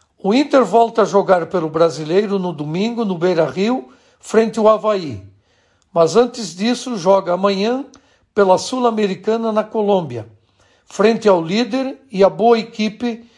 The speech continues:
do Independiente de Medellín. O jogo será às vinte e uma horas e trinta minutos. O Inter tem que conseguir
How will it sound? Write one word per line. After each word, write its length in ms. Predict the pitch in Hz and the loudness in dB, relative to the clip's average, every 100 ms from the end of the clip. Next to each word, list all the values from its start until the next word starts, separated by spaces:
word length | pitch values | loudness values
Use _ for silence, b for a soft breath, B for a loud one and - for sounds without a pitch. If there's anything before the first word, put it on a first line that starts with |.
| b b b | b b b
do 240 | 180 190 - | -6 -4 -2
Independiente 1000 | 247 254 254 247 226 208 180 208 208 208 | -2 2 0 2 2 2 2 0 0 -4
de 120 | 202 | -2
Medellín. 640 | 190 190 190 165 117 95 - _ _ _ _ _ _ _ _ - | 0 0 0 -2 -8 -12 -20 _ _ _ _ _ _ _ _ -8
O 140 | 165 | -6
jogo 340 | 139 240 247 247 | 2 2 2 -4
será 520 | - 196 220 240 240 b b b | 2 4 4 2 -6 b b b
às 240 | 180 160 | 0 0
vinte 360 | 139 220 262 - | 0 -4 -2 -4
e 20 | |
uma 180 | 233 214 | 0 2
horas 320 | 196 208 208 | 2 2 -4
e 60 | 202 | -10
trinta 400 | - 190 190 196 | -8 -6 -4 -4
minutos. 680 | 180 139 110 - - - _ _ _ _ _ _ _ _ _ _ _ _ 175 | -6 -8 -10 -14 -20 -20 _ _ _ _ _ _ _ _ _ _ _ _ -2
O 60 | |
Inter 380 | 254 311 285 254 | 0 0 0 0
tem 160 | 262 240 | 0 -2
que 100 | - | -2
conseguir 720 | 233 226 - 190 196 240 | 0 0 0 -4 0 0